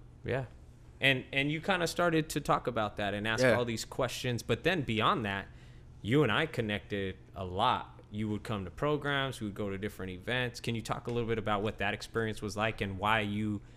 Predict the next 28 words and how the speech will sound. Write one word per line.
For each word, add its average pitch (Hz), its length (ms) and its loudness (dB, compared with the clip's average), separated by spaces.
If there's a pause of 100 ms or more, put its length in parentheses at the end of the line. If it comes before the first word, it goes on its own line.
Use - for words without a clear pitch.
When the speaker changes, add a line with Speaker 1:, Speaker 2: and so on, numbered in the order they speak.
(140)
Speaker 1:
stayed 104 480 0
connected? 92 540 -4 (340)
Speaker 2:
I 135 60 0
mean, 131 120 6
I - 20 8
was 127 100 4
never 143 160 6
trying 123 180 2
to - 20 2
be 110 100 4
in 110 140 2
class, 127 280 0
so 104 300 0
I 107 100 4
would 113 140 4
go 113 100 6
to 104 60 4
the 104 80 0
circles. 120 480 0 (420)
And 104 300 -4
I 107 40 0
remember 120 760 0 (640)
you 127 80 -2
brought 156 200 6
something 151 300 0
up 139 80 2
about 110 300 0
camp. 117 240 0